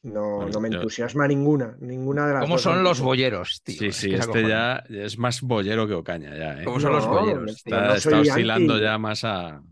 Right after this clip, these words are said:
Speaker 1: Me reí con Barbie y, y, eh, y me interesó Oppenheimer, pero vamos.
Speaker 2: El, el, el otro día estuve con Carleto.
Speaker 1: Imágenes para el recuerdo de la historia del cine.
Speaker 2: Claro, es,
Speaker 3: Ya.
Speaker 2: es
Speaker 1: Cero, las de las dos,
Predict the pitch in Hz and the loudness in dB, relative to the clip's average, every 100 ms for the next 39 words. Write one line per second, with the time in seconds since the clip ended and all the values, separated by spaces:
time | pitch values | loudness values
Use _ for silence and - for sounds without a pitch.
0 | _ _ - 135 127 139 165 165 170 160 | _ _ -4 -2 2 4 6 6 4 4
1 | 170 175 170 180 175 170 147 127 113 113 | 4 4 4 2 2 2 0 -2 -4 -6
2 | 127 120 113 120 123 120 131 123 120 120 | -6 -6 -8 -8 -10 -8 -8 -6 -6 -6
3 | 117 113 - 127 127 117 110 - - 110 | -6 -6 -4 -4 -2 -4 -10 -14 -16 -12
4 | 110 104 117 110 98 _ 104 98 107 92 | -12 -10 -10 -10 -12 _ -8 -8 -8 -12
5 | - _ _ _ _ _ _ _ 90 87 | -20 _ _ _ _ _ _ _ -14 -10
6 | - 90 - 92 95 101 101 95 117 107 | -6 -6 -4 -4 -2 0 0 0 -2 -2
7 | 101 95 147 - 180 180 175 170 160 156 | -2 0 0 0 0 0 -2 -2 -2 0
8 | 151 151 160 151 147 143 147 143 135 - | -2 0 0 0 -2 -2 -4 -2 -4 -4
9 | 165 196 220 _ _ 107 95 82 - - | -4 -4 -10 _ _ -6 -4 -6 -14 -10
10 | 98 - 82 95 151 127 110 - - 123 | -8 -8 -8 -6 -4 -4 -8 -14 -12 -10
11 | 117 120 117 113 117 117 - | -8 -8 -8 -8 -8 -10 -12